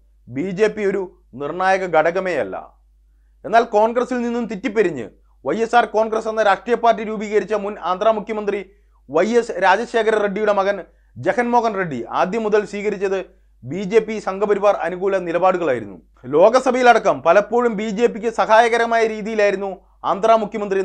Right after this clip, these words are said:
നിലപാടുകൾ സ്വീകരിച്ചു പോന്നിരുന്നത്. എന്നാൽ ജഗൻമോഹന്റെ ഈ ബി ജെ പി പ്രീണനം ഇതാ അദ്ദേഹത്തിന് തന്നെ പണി കൊടുക്കുന്ന അവസ്ഥയിലേക്ക് എത്തിയിരിക്കുന്നു. അതിന് കാരണവുമുണ്ട്. എസ് സി, എസ് ടി വിഭാഗങ്ങൾ, ന്യൂനപക്ഷങ്ങൾ, പിന്നാക്ക വിഭാഗങ്ങൾ എന്നിവയാണ് ജഗൻമോഹൻ റെഡ്ഡിയുടെ വോട്ട് ബാങ്ക്. ബി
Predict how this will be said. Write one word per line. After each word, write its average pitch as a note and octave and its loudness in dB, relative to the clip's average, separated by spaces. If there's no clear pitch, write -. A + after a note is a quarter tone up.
നിലപാടുകൾ G3+ 4
സ്വീകരിച്ചു E3+ -4
പോന്നിരുന്നത്. A#2 -6
എന്നാൽ G3+ 2
ജഗൻമോഹന്റെ A3 0
ഈ A3 -8
ബി G3+ -8
ജെ A3 4
പി A3+ -6
പ്രീണനം G#3 -4
ഇതാ F#3+ 2
അദ്ദേഹത്തിന് G#3 -4
തന്നെ G3+ -2
പണി F#3+ 0
കൊടുക്കുന്ന F#3+ -4
അവസ്ഥയിലേക്ക് F#3 -4
എത്തിയിരിക്കുന്നു. A2 -10
അതിന് G#3+ -4
കാരണവുമുണ്ട്. G#3+ 4
എസ് F3+ -6
സി, A#3+ -4
എസ് - -10
ടി B3 -4
വിഭാഗങ്ങൾ, G#3+ 4
ന്യൂനപക്ഷങ്ങൾ, G#3+ 0
പിന്നാക്ക G#3+ -2
വിഭാഗങ്ങൾ G#3+ 2
എന്നിവയാണ് G3+ -2
ജഗൻമോഹൻ A3 0
റെഡ്ഡിയുടെ G3 0
വോട്ട് F3 0
ബാങ്ക്. A#2 -4
ബി C3 -8